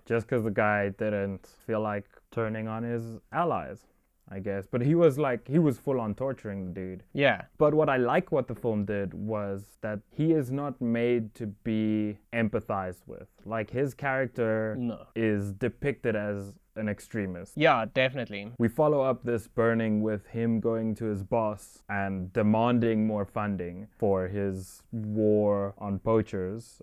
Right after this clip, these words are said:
Speaker 2: For the anti-poaching unit, which is, it's him and Akani. It's just two guys.
Speaker 1: Yeah, so he's actually taken up more responsibility than I think he should have.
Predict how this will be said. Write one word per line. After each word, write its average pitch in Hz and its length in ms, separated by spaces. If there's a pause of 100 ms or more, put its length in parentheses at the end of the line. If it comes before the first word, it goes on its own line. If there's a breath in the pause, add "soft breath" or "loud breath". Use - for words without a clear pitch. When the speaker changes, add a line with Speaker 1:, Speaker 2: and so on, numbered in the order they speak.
Speaker 2:
For 170 80
the 156 180
anti-poaching 170 840
unit, 131 720
which 135 320
is, 123 580 (100)
it's 131 200
him 180 260
and 165 100
Akani. 127 600
It's - 120
just 143 220
two 135 120
guys. - 600
Speaker 1:
Yeah, 139 220
so 113 560 (100)
he's 151 240
actually 160 320
taken 123 320
up 117 260
more 117 300
responsibility 113 920
than 110 140
I 104 120
think 113 280
he 104 120
should 95 260
have. 107 280